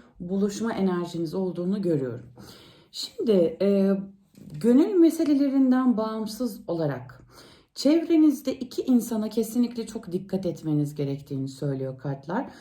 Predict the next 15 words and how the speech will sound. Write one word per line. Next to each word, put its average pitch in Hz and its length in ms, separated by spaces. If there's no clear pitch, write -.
Çünkü 277 360
ikisinden, 277 1000
e, 190 280
birden 214 440
bir 262 80
ihanet 208 540
enerjisi 156 540
altında 131 460
olacaksınız. 123 920
Bu 220 220
iki 320 240
kişi 294 280
sizin 262 300
hemcinsiniz 214 880
olabilir, 190 640